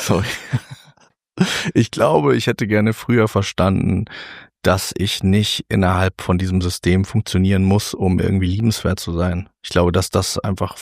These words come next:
Speaker 2: was ist, was halt sehr hängen geblieben ist und das ist echt doof. So, das gefällt mir schlecht. Und, äh, wenn ich sage, ich hätte das gerne früher verstanden, dann sage ich das auch im Hinblick darauf, dass ich's, glaub ich, immer noch nicht ganz verstanden hab.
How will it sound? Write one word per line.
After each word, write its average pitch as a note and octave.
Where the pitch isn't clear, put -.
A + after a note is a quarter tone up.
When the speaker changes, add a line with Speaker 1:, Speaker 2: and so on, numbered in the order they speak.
Speaker 2:
was -
ist, -
was G#2
halt G#2
sehr A#2
hängen C3+
geblieben F#2
ist G2
und F#2
das -
ist -
echt -
doof. -
So, -
das -
gefällt -
mir G#2
schlecht. -
Und, A#2
äh, G#2+
wenn G#2+
ich G#2+
sage, A2+
ich G#2
hätte A2
das F#2+
gerne F#2
früher A#2
verstanden, A2+
dann F#2+
sage F#2+
ich F#2+
das -
auch G#2
im G2+
Hinblick G2+
darauf, G2
dass -
ich's, -
glaub F#2+
ich, -
immer C#3+
noch F#2
nicht F2
ganz F2+
verstanden -
hab. -